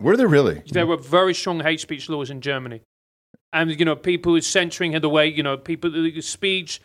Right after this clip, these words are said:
Speaker 2: you know, the way people spoke. It's, it doesn't stop anything. It doesn't stop anything. If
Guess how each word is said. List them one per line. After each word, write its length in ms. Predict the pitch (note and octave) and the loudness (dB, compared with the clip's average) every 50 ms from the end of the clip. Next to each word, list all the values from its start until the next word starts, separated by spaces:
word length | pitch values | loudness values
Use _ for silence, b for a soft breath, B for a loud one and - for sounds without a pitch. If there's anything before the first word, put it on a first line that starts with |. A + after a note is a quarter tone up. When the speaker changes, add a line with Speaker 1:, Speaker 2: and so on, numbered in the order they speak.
| b b b b b b _ | b b b b b b _
Speaker 2:
you 160 | E3 C#3+ D3+ | -8 -6 -6
know, 120 | C#3+ C#3 | -6 -6
the 180 | C3 C3 D#3+ D3 | -4 -4 0 4
way 160 | D3+ D#3 D3+ | 4 4 4
people 340 | D3+ - E3+ D#3+ - - C3+ | 4 0 -2 -2 -2 -8 -8
spoke. 460 | - - - G3+ G3 G3 F#3+ F3 - | -8 -4 2 4 4 4 4 2 0
It's, 260 | F#3+ D#3 C#3+ - - - - - - _ _ _ _ _ _ _ _ _ _ _ _ _ _ | -4 -6 -6 -6 -6 -8 -8 -10 -18 _ _ _ _ _ _ _ _ _ _ _ _ _ _
it 280 | G3+ A#3 A3 F3 - _ | -4 -4 -4 -6 -2 _
doesn't 380 | A3+ B3 B3+ A#3+ G#3 A#3+ G#3+ - | 2 4 4 2 0 -4 -2 -4
stop 340 | - - - A3+ A3 A3+ G3 | -4 0 0 -2 -2 0 0
anything. 460 | G#3 G#3+ A3 G3 - - - - - _ _ _ | 0 0 0 -4 -6 -12 -20 -20 -20 _ _ _
It 220 | - G#3 F3+ D#3+ - | -4 -4 -4 -2 -2
doesn't 320 | A3+ A3+ A3+ - A#3 G3+ | -2 0 0 -4 -6 -8
stop 320 | F3 - - G3+ F3 - F3+ | -8 -4 -2 -2 -2 0 0
anything. 460 | F3+ F#3 F#3 F3 - - C#3 C3 b b b b b b b - | 0 0 0 -4 -4 -8 -12 -12 b b b b b b b 0
If 160 | F#3+ - | 0 0